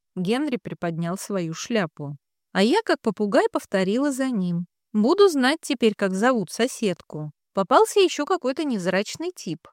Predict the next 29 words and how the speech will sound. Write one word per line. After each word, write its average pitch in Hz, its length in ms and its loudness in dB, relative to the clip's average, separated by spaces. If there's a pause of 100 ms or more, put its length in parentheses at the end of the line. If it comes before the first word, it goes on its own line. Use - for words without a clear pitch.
(160)
но 196 140 0
лица 196 360 -2
его, 233 320 0
прикрытого 208 580 2
полами 190 440 2
старой 190 360 -2
шляпы, 190 560 -2 (120)
не 294 180 -2
увидела. 165 760 -2 (260)
На 208 200 4
улице 349 400 4
было 185 300 4
людно, 180 600 -2
все - 240 0
спешили 220 500 -2
на 226 160 2
работу. 165 640 -4 (240)
Я 226 280 6
огляделась. 180 880 0 (160)
Бараки 214 480 4
жались 185 440 0
друг 175 280 -4
к 165 40 -10
другу, 233 340 -2
точно 208 400 -2
зерна 202 400 0
в - 80 -14
кукурузном 175 640 -4
початке. 160 800 -6